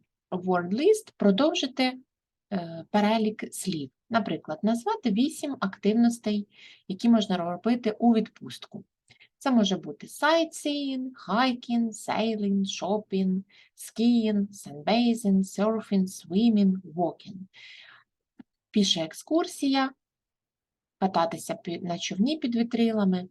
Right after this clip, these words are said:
похід за покупками, кататись на лижах, засмагати,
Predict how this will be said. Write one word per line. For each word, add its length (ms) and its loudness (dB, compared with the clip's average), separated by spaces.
похід 400 -6
за 120 -4
покупками, 800 -2
кататись 480 0
на 100 -4
лижах, 500 0
засмагати, 920 -2